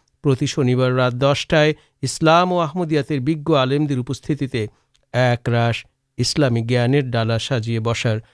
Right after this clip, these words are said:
প্রয়াস পাই। শুধু শ্রোতাবৃন্দ, কথা আর না বাড়িয়ে আপনারা যে জন্য অধীর আগ্রহে অপেক্ষা করছেন, সেই জায়গায় অর্থাৎ আমাদের মূল অনুষ্ঠানে নিয়ে যাই চলুন। তার আগে বরাবরের মতো,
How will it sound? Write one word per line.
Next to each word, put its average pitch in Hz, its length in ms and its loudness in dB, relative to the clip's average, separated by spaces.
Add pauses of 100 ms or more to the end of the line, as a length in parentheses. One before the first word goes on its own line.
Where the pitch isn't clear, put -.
(220)
প্রয়াস 117 360 -2
পাই। 113 300 -2 (540)
শুধু 135 280 2
শ্রোতাবৃন্দ, 160 720 2 (400)
কথা 170 400 2
আর 123 120 0
না 139 220 2
বাড়িয়ে 175 480 0 (240)
আপনারা 165 460 0
যে 165 220 4
জন্য 185 280 0
অধীর 185 580 0
আগ্রহে 160 420 0
অপেক্ষা 175 420 -4
করছেন, 196 400 -2 (440)
সেই 143 280 0
জায়গায় 127 420 -2 (1200)
অর্থাৎ 120 400 -2 (240)
আমাদের 135 360 2
মূল 156 300 2
অনুষ্ঠানে 127 440 -2
নিয়ে 120 220 0
যাই 113 200 -2
চলুন। 113 340 -2 (840)
তার 123 160 2
আগে 117 320 0 (640)
বরাবরের 143 420 4
মতো, 156 380 -2